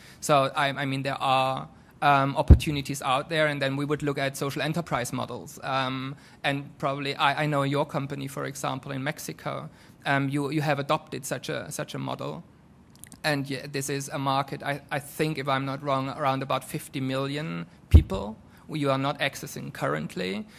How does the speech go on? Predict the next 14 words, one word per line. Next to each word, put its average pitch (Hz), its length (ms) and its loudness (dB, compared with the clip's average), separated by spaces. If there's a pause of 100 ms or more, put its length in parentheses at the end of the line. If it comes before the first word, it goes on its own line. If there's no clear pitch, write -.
(160)
And 143 380 -4
in 139 500 -4
profitability 151 760 -2
terms, 139 460 4
it 147 100 -6
would, 139 200 -4 (260)
I, 135 260 4
I 147 120 -2
think, 143 260 -2
represent 139 520 -4
close 139 220 -4
to 139 120 -10
two 139 140 -6
billion. 139 580 -4